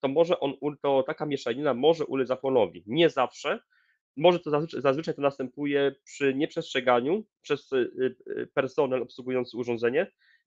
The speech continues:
pewnych założonych standardów bezpieczeństwa pracy z czynnikami z grupy A trzy, o których my dzisiaj będziemy też, y, tutaj rozmawiać. <clears throat> Dla przykładu,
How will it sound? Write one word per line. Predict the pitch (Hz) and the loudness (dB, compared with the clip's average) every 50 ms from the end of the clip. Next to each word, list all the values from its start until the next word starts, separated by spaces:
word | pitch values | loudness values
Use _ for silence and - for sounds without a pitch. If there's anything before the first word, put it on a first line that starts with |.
| _ _ | _ _
pewnych | 170 175 175 185 180 160 | 6 6 6 6 2 2
założonych | 143 139 127 131 131 135 135 147 151 143 - | 2 2 2 4 2 2 2 2 0 -2 -2
standardów | _ 131 123 120 120 131 135 139 131 135 139 135 - | _ 2 2 2 4 2 2 2 2 -4 -8 -8 -6
bezpieczeństwa | 113 110 120 - - 110 110 - 127 131 131 - - 123 123 139 135 _ _ _ _ _ _ _ _ _ _ _ _ _ _ _ _ _ _ _ | -6 -6 -6 -4 -4 -6 -2 0 0 -2 -2 -2 -2 -2 -2 -2 -4 _ _ _ _ _ _ _ _ _ _ _ _ _ _ _ _ _ _ _
pracy | - 139 135 - - 135 | 0 2 2 2 -2 -8
z | - - _ | -12 -14 _
czynnikami | _ - 123 120 107 - 123 120 120 120 | _ -18 -16 -16 -2 0 2 2 2 -2
z | 117 110 | -6 -8
grupy | - 110 101 123 120 - | -10 -4 -2 -2 0 2
A | 117 113 | 0 0
trzy, | - - - 139 110 92 - | 0 -4 -6 -6 -6 -4 -4
o | - 107 | -8 -8
których | 113 110 113 110 | -8 -8 -8 -4
my | 113 135 127 | -4 -4 -4
dzisiaj | 117 113 - 123 120 | -4 -6 -6 -4 -4
będziemy | 107 107 101 110 110 104 | -4 -4 -4 -4 -6 -4
też, | - - 117 - - - _ _ _ _ _ _ _ _ - | -4 -4 -6 -6 -6 -12 _ _ _ _ _ _ _ _ 4
y, | 110 104 104 101 101 | 6 6 6 6 4
tutaj | - 117 - 107 104 | -2 0 2 4 4
rozmawiać. | 107 110 107 113 101 98 - - - - - - _ _ _ _ _ _ _ _ - - - - - _ _ _ _ _ _ _ | 4 4 2 0 -2 -2 -2 -6 -14 -20 -20 -20 _ _ _ _ _ _ _ _ -20 -20 -20 -20 -20 _ _ _ _ _ _ _
<clears throat> | - - - - - - 330 269 - 214 - - - 247 - - - 196 - - 160 123 95 - _ _ _ _ _ _ _ _ - - | 6 6 6 4 6 6 6 6 6 2 0 2 2 2 2 2 0 -2 0 0 -2 -2 -4 -8 _ _ _ _ _ _ _ _ -20 -6
Dla | - 127 151 160 | 0 2 2 2
przykładu, | - - 170 - - 160 160 156 160 165 165 160 | 2 -2 -6 2 6 6 6 6 6 2 -2 -4